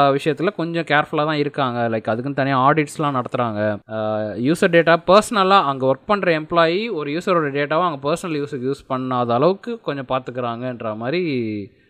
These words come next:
அஹ், கேள்விப்பட்டேன். அஹ், but என்ன சொல்றது, Zoo, maybe Google is, uh, lesser of all the evil-னு கூட சொல்லலாம். But அவங்களும் data steal பண்ணவங்க தான். Data steal பண்ணாம யாருமே கிடையாது. ஏன்னா,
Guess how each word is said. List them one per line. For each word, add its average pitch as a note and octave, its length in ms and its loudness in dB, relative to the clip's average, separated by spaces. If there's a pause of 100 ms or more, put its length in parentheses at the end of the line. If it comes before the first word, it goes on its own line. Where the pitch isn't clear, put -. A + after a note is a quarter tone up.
(380)
அஹ், G#2 300 -6
கேள்விப்பட்டேன். A2 580 -4 (760)
அஹ், G#2 280 -12
but G#2 220 -4
என்ன A#2+ 220 -6
சொல்றது, A2+ 300 -4
Zoo, D3+ 180 0 (560)
maybe D3+ 300 0
Google G3+ 360 6 (100)
is, E3 200 -2 (140)
uh, C3 300 2
lesser F#3 440 2
of D#3+ 180 6 (260)
all B2+ 260 2
the C3 60 0
evil-னு C3 360 0
கூட C#3+ 140 -2
சொல்லலாம். B2 500 0 (480)
But F#3+ 100 2
அவங்களும் A3 600 4
data F3+ 200 4
steal F#3+ 280 0
பண்ணவங்க D3+ 300 0
தான். A2+ 120 -4
Data C#3+ 160 0
steal E3 280 -4
பண்ணாம E3 260 -2
யாருமே C3+ 320 0
கிடையாது. A2+ 360 -2
ஏன்னா, B2+ 180 -6